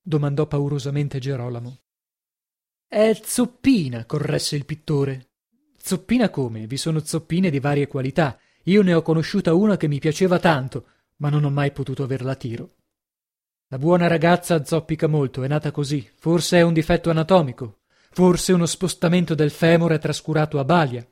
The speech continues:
ed è rimasta così inferma. Il resto è uno splendore."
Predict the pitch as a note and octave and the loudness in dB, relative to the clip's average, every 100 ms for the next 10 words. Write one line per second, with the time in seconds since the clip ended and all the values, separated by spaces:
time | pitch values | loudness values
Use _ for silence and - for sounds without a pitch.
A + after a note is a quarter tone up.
0 | _ _ D#3 D#3 D#3 D3+ D3+ D#3+ D3+ C#3+ | _ _ -2 0 2 0 -2 -4 -4 -4
1 | D3 C#3+ - A2+ G2+ - _ _ _ _ | -4 -4 -8 -8 -10 -16 _ _ _ _
2 | C#3 C#3 E3 F3+ - D3+ - E3+ E3+ D#3 | -6 0 2 0 -2 -10 -4 -2 0 -2
3 | - D#3 D3+ C#3 A#2 C#3+ | -2 0 0 -2 -4 -12